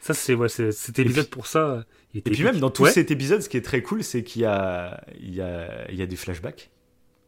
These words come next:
Speaker 2: tout simplement.
Speaker 1: Ouais.
Speaker 2: Et moi, mais ça
Speaker 1: Oh là là, il est génialissime aussi, ça, les flashbacks.
Speaker 2: C'est, ouais,
Speaker 1: C'est
Speaker 2: c'est
Speaker 1: là
Speaker 2: le
Speaker 1: que je t'ai
Speaker 2: combat
Speaker 1: envoyé.
Speaker 2: d'entraînement qui se passe, euh,
Speaker 1: C'est
Speaker 2: du
Speaker 1: les
Speaker 2: coup, euh, moment
Speaker 1: Ouais,
Speaker 2: à
Speaker 1: voilà.
Speaker 2: peu près de l'épisode deux, hein, c'est quand, euh,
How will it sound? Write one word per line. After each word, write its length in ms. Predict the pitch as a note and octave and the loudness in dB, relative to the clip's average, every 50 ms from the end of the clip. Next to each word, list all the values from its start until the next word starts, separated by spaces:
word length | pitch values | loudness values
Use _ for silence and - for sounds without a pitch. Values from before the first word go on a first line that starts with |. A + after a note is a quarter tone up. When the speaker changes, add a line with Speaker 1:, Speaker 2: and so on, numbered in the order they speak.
| _ _ _ _ _ _ | _ _ _ _ _ _
Speaker 2:
tout 120 | - - | -14 -12
simplement. 540 | - - G#2+ G2 - G#2 G2 G2+ B2+ D3+ - - - - - - | -8 -8 -8 -6 -6 -6 -6 -6 -6 -8 -10 -14 -20 -20 -4 0
Speaker 1:
Ouais. 180 | - A3 B3+ C#4+ C#4+ C4+ B3 G#3 E3 C#3+ | 2 6 6 8 10 12 12 12 10 8
Speaker 2:
Et 20 | |
moi, 200 | - - E2+ E2 E2 | 4 0 -2 -6 -8
mais 60 | E2+ | -10
ça 240 | - - - - E3+ | -10 -6 2 6 8
Speaker 1:
Oh 100 | D#3+ C#3+ | 10 10
là 100 | C3 B2+ | 10 8
là, 180 | C3 C3 A#2+ A2 | 6 4 4 2
il 100 | G#2+ G#2+ | 2 0
est 100 | A2 G#2+ | -2 -4
génialissime 840 | G2+ G2 G#2 E3 G3+ G3 F3+ G3 F#3 D3+ C#3 C3+ - - D#3+ C3+ A#2+ | -4 0 2 4 4 6 6 4 4 4 2 -2 -2 -4 -4 -4 -4
aussi, 180 | G#2+ - A#2 | -4 -4 -6
ça, 80 | G2+ G#2+ | -4 -2
les 140 | G#2 G#2 G2+ | -2 -2 0
flashbacks. 440 | - G#2 F#2+ - G#2 - - - - _ _ _ _ _ | -2 -2 -2 -2 -6 -8 -8 -12 -20 _ _ _ _ _
Speaker 2:
C'est, 320 | - - - - - - G#2 | -20 -18 -18 -16 -10 -4 -2
ouais, 100 | B2 B2+ | -2 2
Speaker 1:
C'est 80 | - | 4
Speaker 2:
c'est 60 | - E3 | 8 10
Speaker 1:
là 80 | G3+ | 10
Speaker 2:
le 40 | F#3+ | 10
Speaker 1:
que 40 | - | 10
je 40 | - | 10
t'ai 60 | F3+ | 8
Speaker 2:
combat 160 | E3 D3 D#3 | 8 10 10
Speaker 1:
envoyé. 220 | D#3 D#3 D#3+ F3+ F#3+ | 10 12 12 12 12
Speaker 2:
d'entraînement 540 | G#3+ - - D#3 D3 C#3+ C#3+ D3+ D#3+ E3 E3 | 12 10 6 4 4 4 4 2 2 2 0
qui 160 | - - C3 | 0 -4 -4
se 120 | - - | -6 0
passe, 340 | - D3 D3 C#3+ - - B2+ | 4 4 4 4 2 0 0
euh, 40 | A#2 | 0
Speaker 1:
C'est 220 | A2+ A2+ A2 D3 | 2 4 4 6
Speaker 2:
du 60 | C#3+ C#3+ D3 D3+ | 8 8 8 6
Speaker 1:
les 60 | C#3+ | 6
Speaker 2:
coup, 200 | D3 D3+ D3 C3 | 4 2 0 0
euh, 600 | A2 G#2+ G2+ G2 F#2+ F2+ F2+ F2+ F2+ F2+ F#2 F#2 F#2 - | 0 0 -2 -2 -4 -4 -6 -6 -8 -8 -10 -12 -12 -12
moment 340 | G#2+ A2+ A#2+ A#2+ C3 C#3 C3 | -12 -8 -4 2 6 10 10
Speaker 1:
Ouais, 160 | C#3 D3 D#3 | 12 12 12
Speaker 2:
à 40 | C#3+ | 10
Speaker 1:
voilà. 220 | A#2+ B2+ C3 C#3+ | 10 8 8 6
Speaker 2:
peu 40 | C3+ | 6
près 100 | - D3+ | 6 4
de 60 | A#2+ B2+ | 4 4
l'épisode 460 | B2+ A2+ G#2+ A2+ G#2+ B2 A#2+ A2+ G#2+ | 2 0 0 0 0 0 0 0 0
deux, 200 | A2+ C#3+ D#3 D3 | 0 0 0 0
hein, 120 | C3 C#3 | 0 -4
c'est 220 | C#3 - - A2 G2+ | -6 -8 -10 -10 -10
quand, 420 | - A2+ G#2+ G2+ G2+ G2+ G2+ G2 | -10 -10 -10 -10 -8 -10 -10 -10
euh, 160 | F#2 F#2 F#2 | -10 -12 -14